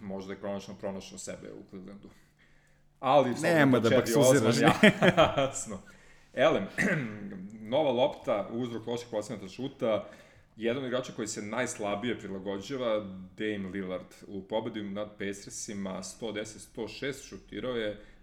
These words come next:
Speaker 1: dva od trinaest za samo četiri poena, nije čak ni išao na liniju za slobodna bacanja, ali je nešto dobro radio, imao jedanaest asistencija, razigravao je saigrače koji su povukli kad je bilo najpotrebnije, jer Indiana imala i plus devet na pet minuta do kraja utakmice.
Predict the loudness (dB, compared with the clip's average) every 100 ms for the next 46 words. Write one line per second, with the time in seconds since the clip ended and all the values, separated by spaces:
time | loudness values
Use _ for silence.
0 | -20 -6 0 0 -2 -6 -10 -8 -10 -8
1 | -8 -10 -10 -10 -10 -12 -14 -14 -8 -6
2 | -4 -6 -6 -12 -20 -20 -16 -10 -8 -8
3 | -8 -12 -10 -8 -8 -10 -10 -8 -10 -8
4 | -6 -6 -8 -10 -10 -8 -8 -8 -14 -20
5 | _ -4 -2 -2 -4 -6 -6 -2 -2 -2
6 | -4 -4 -4 -6 -10 -10 -10 -8 -8 -8
7 | -8 -6 -4 -2 -4 -6 -6 -6 -10 -12
8 | -12 -10 -12 -6 -6 -4 -8 -8 -8 -6
9 | -6 -8 -10 -10 -8 -6 -8 -10 -18 -20
10 | -18 -6 -2 -2 -4 -10 -8 -6 -6 -6
11 | -6 -6 -6 -10 -12 -10 -10 -8 -6 -4
12 | -4 -8 -8 -8 -8 -10 -12 -14 -14 -14
13 | -14 -14 -16 -20 -20 -20 -20